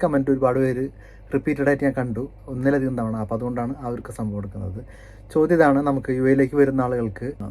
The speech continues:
വിസിറ്റ് വിസയിൽ വരുന്ന ആളുകൾക്ക് മൂവായിരം ദിർഹംസ് കാണിക്കണം, കയ്യിൽ വെക്കണോ, അതല്ലെങ്കിൽ നമ്മൾ അക്കൗണ്ടിൽ കാണിക്കണോ എന്ന് ചോദിച്ചിട്ടുണ്ട്. അപ്പോൾ അതിനുള്ള ഉത്തരം എന്ന് പറഞ്ഞാൽ, യെസ്, അത് കാണിക്കണം. അത് നിയമപരമായിട്ട് അത്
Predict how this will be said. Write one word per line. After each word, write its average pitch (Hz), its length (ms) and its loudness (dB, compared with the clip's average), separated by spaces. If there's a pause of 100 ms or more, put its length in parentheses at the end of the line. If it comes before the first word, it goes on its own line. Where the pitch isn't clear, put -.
വിസിറ്റ് - 240 -8
വിസയിൽ 143 220 -2
വരുന്ന 135 220 2
ആളുകൾക്ക് 117 400 -4 (120)
മൂവായിരം 123 360 -4
ദിർഹംസ് 107 480 -4 (360)
കാണിക്കണം, 117 460 -4 (140)
കയ്യിൽ 117 220 -2
വെക്കണോ, 113 380 -6 (520)
അതല്ലെങ്കിൽ 117 580 -4 (100)
നമ്മൾ 107 240 -4
അക്കൗണ്ടിൽ 110 380 -6
കാണിക്കണോ 113 280 -4
എന്ന് 117 120 -4
ചോദിച്ചിട്ടുണ്ട്. 98 360 -8 (560)
അപ്പോൾ 139 240 0
അതിനുള്ള 147 240 -2
ഉത്തരം 165 160 2
എന്ന് 165 120 -2
പറഞ്ഞാൽ, 156 360 -6
യെസ്, 139 200 -4
അത് 123 160 -4
കാണിക്കണം. 123 440 -4
അത് 131 180 -2
നിയമപരമായിട്ട് 139 720 2
അത് 143 300 -4